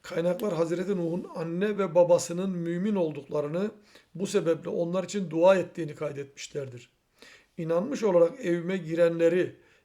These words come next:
ifadesiyle mümin olmayan karısı ve oğlunu duasının dışında tuttuğu anlaşılmaktadır.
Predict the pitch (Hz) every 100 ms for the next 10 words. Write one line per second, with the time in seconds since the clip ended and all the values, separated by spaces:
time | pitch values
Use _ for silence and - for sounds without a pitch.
0 | _ 131 160 165 160 - 190 190 226 233
1 | - _ 170 180 202 247 339 214 247 214
2 | 196 180 175 165 170 175 214 196 190 180
3 | 180 175 220 214 - _ - 180 180 175
4 | 202 220 180 160 175 180 208 185 - 196
5 | 202 175 160 170 165 - 127 135